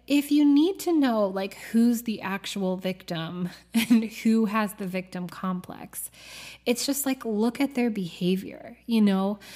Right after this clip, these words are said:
look at who they are in the world. Um, I've known so many, like,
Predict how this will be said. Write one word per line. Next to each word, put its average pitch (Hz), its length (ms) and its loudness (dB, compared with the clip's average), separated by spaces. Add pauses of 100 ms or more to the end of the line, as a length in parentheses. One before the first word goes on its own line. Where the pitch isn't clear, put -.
(260)
look 240 280 2
at 294 100 2
who 277 180 4
they 262 160 2
are 226 480 -2
in 220 320 2
the 208 80 -2
world. 196 840 -2
Um, 208 720 -2
I've 247 280 2
known 285 720 4
so 233 460 0
many, 277 460 4
like, 196 480 -6